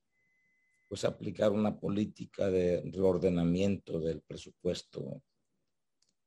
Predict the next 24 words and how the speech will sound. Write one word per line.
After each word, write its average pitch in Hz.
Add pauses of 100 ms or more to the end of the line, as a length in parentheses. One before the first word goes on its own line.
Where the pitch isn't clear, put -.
(200)
eh, 85
federal. 101 (1300)
Hay 104
que 98
recordar 90
que -
quien 82
aprueba 95
el 80
presupuesto, 87
pues, -
es 90
la 87
Cámara 101 (720)
Federal -
de -
Diputados, - (920)
el -
Poder 90
Legislativo, 92 (960)
de, -
de 82
esa -
parte. -